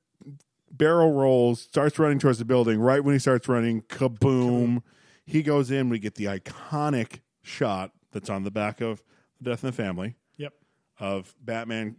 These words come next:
Speaker 1: sullenly carrying Robin out and credits.
Speaker 2: Yeah. It's a great opening.
Speaker 1: Which, that opening shot in the credits of the real bird, like, cartoon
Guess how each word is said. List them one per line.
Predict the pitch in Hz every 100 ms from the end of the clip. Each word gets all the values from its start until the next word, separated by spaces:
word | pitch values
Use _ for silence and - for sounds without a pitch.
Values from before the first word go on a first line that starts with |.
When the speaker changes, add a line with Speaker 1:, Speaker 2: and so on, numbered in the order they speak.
| _
Speaker 1:
sullenly | - - 113 120 127 123 120 113 110 - _ _
carrying | - 113 113 120 113 110 107
Robin | 101 104 95 95 98
out | 95 90 87 - _ _ -
and | 98 98 95 92 _
credits. | - - 92 73 - - - - _ _ _ _
Speaker 2:
Yeah. | 120 131 _ _ _
It's | 180
a |
great | 147 151
opening. | 135 127 113
Speaker 1:
Which, | 151 151 - - _ 127
that | 165 170 -
opening | 151 190 247 220
shot | 185 185 156
in | 127
the | 110
credits | - 139 123 -
of | 120 104 110
the | 110
real | 101 107 120 127
bird, | 117 113 113 120 135 127
like, | 98 95 _ _ _ -
cartoon | - 110 - - 131 135 143 143